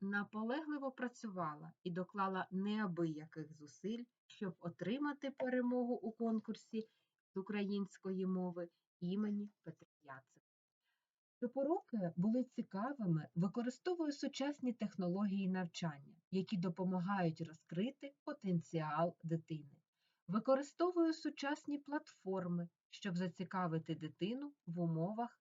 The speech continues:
дистанційного навчання. Для учнів початкової школи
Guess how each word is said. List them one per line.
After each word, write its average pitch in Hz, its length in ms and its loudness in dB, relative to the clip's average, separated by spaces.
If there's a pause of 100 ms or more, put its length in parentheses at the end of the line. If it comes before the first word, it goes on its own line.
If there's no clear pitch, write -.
дистанційного 175 960 -2
навчання. 160 640 -4 (760)
Для 190 180 4
учнів 269 420 2
початкової 254 800 2
школи 226 640 0